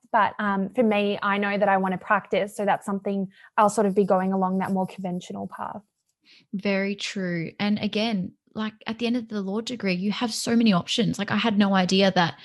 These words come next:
Speaker 2: you didn't have to go through that process. You could always do it at a later stage. So that's so insightful. Thank you.
Speaker 1: Yeah, you absolutely can. And, you know, if you move to another jurisdiction, there's different requirements. Um, across Australia, I think it's pretty similar.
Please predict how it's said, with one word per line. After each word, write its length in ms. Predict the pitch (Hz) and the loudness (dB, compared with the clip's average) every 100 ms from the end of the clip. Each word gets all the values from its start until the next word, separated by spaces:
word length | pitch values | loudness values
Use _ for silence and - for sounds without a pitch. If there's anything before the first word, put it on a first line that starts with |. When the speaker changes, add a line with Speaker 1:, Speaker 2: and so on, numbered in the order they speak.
| - _ _ _ | -20 _ _ _
Speaker 2:
you 120 | 202 | 4
didn't 240 | 185 202 190 | 6 6 6
have 320 | 175 180 - | 4 2 0
to 320 | 202 175 170 | 2 2 2
go 180 | - 165 | 2 2
through 200 | 170 156 | 2 -2
that 160 | 143 - | -4 -2
process. 420 | 160 175 - - | -2 -2 -4 -4
You 80 | 180 | -2
could 140 | 185 | 0
always 240 | 180 170 | 2 2
do 100 | 170 | 2
it 100 | 170 | 0
at 100 | - | 0
a 60 | 165 | -2
later 240 | 160 - | -2 -2
stage. 440 | 180 - 175 - - | -2 0 -2 -2 -4
So 100 | 196 | -2
that's 380 | 214 226 - - _ | -4 -4 -8 -10 _
so 220 | - 233 | -6 -2
insightful. 520 | 240 208 185 - - - | 0 0 0 -2 -6 2
Thank 300 | 190 262 - | 4 4 2
you. 240 | 160 254 - _ _ 240 | 0 -2 -4 _ _ 2
Speaker 1:
Yeah, 280 | 254 269 | 4 6
you 180 | 220 240 | 4 6
absolutely 400 | - 254 370 392 | 4 4 2 2
can. 320 | 381 - 220 | 0 0 0
And, 180 | 214 214 214 - | 0 -2 -4 -2
you 100 | 240 | 0
know, 100 | 240 | 2
if 220 | 233 247 | 2 2
you 60 | |
move 240 | 240 226 226 | 4 4 4
to 120 | - | 0
another 240 | 269 233 | 0 2
jurisdiction, 800 | 226 214 202 208 214 196 - 202 | 2 2 0 0 -2 -2 0 0
there's 180 | 196 196 | 2 2
different 400 | 208 196 220 208 | 0 -2 -2 -2
requirements. 920 | 214 208 - 196 185 190 254 339 339 - | 0 -2 -2 -2 0 0 -2 -4 -8 -4
Um, 280 | 226 208 202 - | 0 0 0 -4
across 360 | 226 - 233 285 | -4 -2 -2 -2
Australia, 380 | 262 233 214 | -2 2 4
I 60 | 208 | 4
think 120 | 214 | 2
it's 140 | 208 - | -2 -4
pretty 240 | - 202 | -4 -4
similar. 480 | 196 196 185 185 | -2 -4 -4 -4